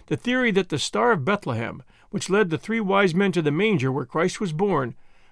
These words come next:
was actually a rare conjunction of two bright planets, Venus and Jupiter, and that actually did occur, if the computer models are right, on June seventeenth in the year two B C, very close to the year that we believe Christ was born.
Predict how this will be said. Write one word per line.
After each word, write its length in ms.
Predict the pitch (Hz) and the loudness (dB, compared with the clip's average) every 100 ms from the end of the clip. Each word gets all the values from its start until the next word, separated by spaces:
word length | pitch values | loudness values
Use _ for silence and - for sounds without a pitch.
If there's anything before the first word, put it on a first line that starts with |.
| - | -8
was 160 | 139 | -2
actually 460 | 165 254 - 165 175 | 0 0 2 0 0
a 80 | - | -2
rare 320 | 120 127 190 | -4 -2 -2
conjunction 640 | 202 196 160 220 - 156 | 0 0 0 0 -2 -6
of 160 | - - | -6 -8
two 160 | 220 214 | -6 -2
bright 320 | 165 208 - | -2 -2 -2
planets, 420 | 190 196 127 - - - - | -2 -2 -4 -8 -18 -20 -16
Venus 400 | 135 156 233 233 - | 0 2 2 -2 -2
and 140 | 208 170 | -2 0
Jupiter, 480 | 202 196 139 95 - - _ _ | 0 -2 -4 -8 -12 -20 _ _
and 160 | - 156 | -4 -2
that 160 | 202 - | -2 -2
actually 420 | 196 196 - 165 | -4 -2 0 0
did 300 | 135 123 240 | 0 0 0
occur, 480 | 262 - 139 92 104 _ _ | 0 -2 -6 -6 -10 _ _
if 140 | - 135 | -10 -8
the 100 | 156 | -8
computer 360 | 131 180 180 | -6 -2 2
models 340 | 156 165 156 123 | 4 2 2 -2
are 80 | |
right, 300 | 139 196 208 - _ _ _ | -2 -2 -2 -8 _ _ _
on 200 | - 135 | -2 -2
June 280 | 110 170 262 | 0 0 -2
seventeenth 640 | - 240 220 - 220 240 - - - - | 0 0 0 -2 -2 -4 -10 -20 -6 2
in 140 | 170 | 4
the 80 | 165 | 4
year 220 | 175 226 | 2 0
two 500 | - - 247 240 101 | -4 -2 -2 0 -4
B 200 | 120 175 | -2 -2
C, 460 | 175 - 196 104 - _ _ _ _ _ | 0 -2 -4 -6 -12 _ _ _ _ _
very 280 | 160 254 165 | 0 2 2
close 280 | - 156 147 | 0 0 0
to 100 | 170 | -4
the 80 | 151 | 2
year 180 | 180 | 4
that 80 | 185 | 4
we 140 | 180 185 | 2 0
believe 280 | 196 208 | 0 -2
Christ 300 | - 233 226 | 0 0 0
was 140 | 170 120 | -2 -2
born. 420 | 107 127 107 - | -2 -4 -4 -10